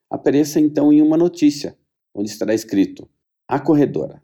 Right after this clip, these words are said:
Gisele Pereira Neitzel Clems ganhou mais uma medalha de ouro. E você, ouvinte, depois de ouvir todas essas histórias, qual é o seu sonho?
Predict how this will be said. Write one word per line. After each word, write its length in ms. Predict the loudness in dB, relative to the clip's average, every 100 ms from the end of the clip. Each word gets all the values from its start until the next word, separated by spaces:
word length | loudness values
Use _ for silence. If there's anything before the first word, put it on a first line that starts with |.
| _
Gisele 560 | -8 -8 -2 0 0
Pereira 560 | -2 -2 0 0 0 -4
Neitzel 680 | -2 0 0 -2 -6 -6 -8 -6
Clems 520 | -2 0 -2 -6 _ _ _ _ 0
ganhou 300 | 2 4 2
mais 440 | -2 0 0 0
uma 220 | 2 2
medalha 420 | 0 0 0 -2
de 140 | 0 -2
ouro. 240 | -2 -6 _ _ _ _ _ _ _ _ _ _ -6
E 60 |
você, 260 | -2 0 2
ouvinte, 560 | 2 4 0 -2 -10 _ _ _
depois 320 | -10 -4 0 2
de 80 |
ouvir 280 | 0 0 -2
todas 360 | -2 -2 -2 -2
essas 320 | -4 -4 -6
histórias, 680 | -8 -4 0 0 0 -6 -14 _ _ _ _
qual 120 | -4
é 80 | 0
o 60 | 0
seu 160 | 0
sonho? 420 | -2 -2 -4 -6